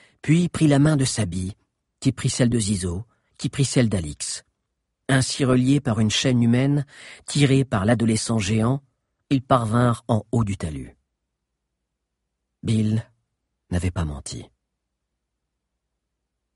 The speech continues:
Il était déjà redescendu de l'autre côté et se tenait accroupi, au chevet d'une masse noire allongée dans la neige, les deux jambes écrasées sous un tronc. L'arbre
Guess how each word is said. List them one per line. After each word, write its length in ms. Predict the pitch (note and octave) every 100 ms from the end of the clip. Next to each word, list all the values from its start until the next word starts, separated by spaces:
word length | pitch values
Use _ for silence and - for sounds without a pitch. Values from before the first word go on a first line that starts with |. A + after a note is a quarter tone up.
| _ _ _
Il 140 | F#2+
était 200 | A2+ C#3
déjà 240 | C3 B2+ B2+
redescendu 520 | A#2+ A#2 - A2+ A2+
de 80 | G2
l'autre 260 | A2 -
côté 480 | A2+ G#2+ - B2+ B2+
et 60 | A#2
se 120 | -
tenait 360 | A2 A2+ G#2+ G2
accroupi, 560 | - F2+ - E2 D2+ _ - - _ _ -
au 100 | G#2
chevet 480 | - G#2 F#2+ G2+
d'une 240 | F#2 F2+ F#2
masse 340 | G#2+ G#2 -
noire 460 | G2 G2 G2 F2+ -
allongée 480 | A#2+ A2 G#2 F#2+ G#2+
dans 120 | F#2
la 140 | F2+ E2+
neige, 460 | D#2 D2+ C2+ C#2 - - _
les 140 | - F#2+
deux 140 | G#2
jambes 420 | G2 F#2+ G#2 G2+ F#2 _ _ _ _
écrasées 600 | A2+ - - F#2 D#2 E2+
sous 220 | E2 E2+
un 120 | D#2+ C2
tronc. 320 | - A1+ - _ _ _ _ _ _ _ -
L'arbre 520 | A#2 B2 C#3 C3+ -